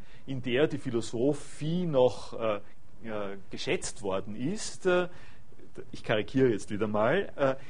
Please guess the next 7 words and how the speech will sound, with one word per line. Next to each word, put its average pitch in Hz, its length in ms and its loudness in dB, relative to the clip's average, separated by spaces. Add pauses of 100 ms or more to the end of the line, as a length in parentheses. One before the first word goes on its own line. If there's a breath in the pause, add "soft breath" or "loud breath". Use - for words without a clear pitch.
in 143 260 0
der, 156 580 6 (260 loud breath)
äh, 131 240 2
die 135 160 -2
Aufgabe 143 560 6
der 139 140 0
Philosophie 117 840 -4